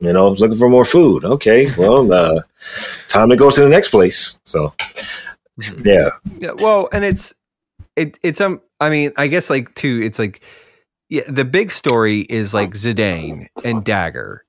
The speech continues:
Speaker 2: and their sort of romance and the intrigue and everything that sort of surrounds that. But, like,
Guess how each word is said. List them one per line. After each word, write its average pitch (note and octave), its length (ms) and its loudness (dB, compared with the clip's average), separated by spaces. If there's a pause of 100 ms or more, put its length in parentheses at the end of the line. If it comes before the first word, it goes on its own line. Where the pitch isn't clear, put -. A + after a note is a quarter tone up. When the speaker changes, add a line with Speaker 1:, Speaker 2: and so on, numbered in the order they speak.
Speaker 2:
and A2+ 200 -4
their A2+ 140 0
sort A2+ 260 -4
of G2+ 200 -4
romance G2+ 680 -2
and G2+ 140 -6
the G#2 160 -4
intrigue G2 540 -6
and F#2+ 100 -6
everything F#2+ 420 -8
that F#2 140 -10
sort F#2+ 160 -8
of E2+ 80 -12
surrounds D#2 400 -10
that. D#2+ 260 -10
But, A2+ 140 -6
like, B2+ 260 -6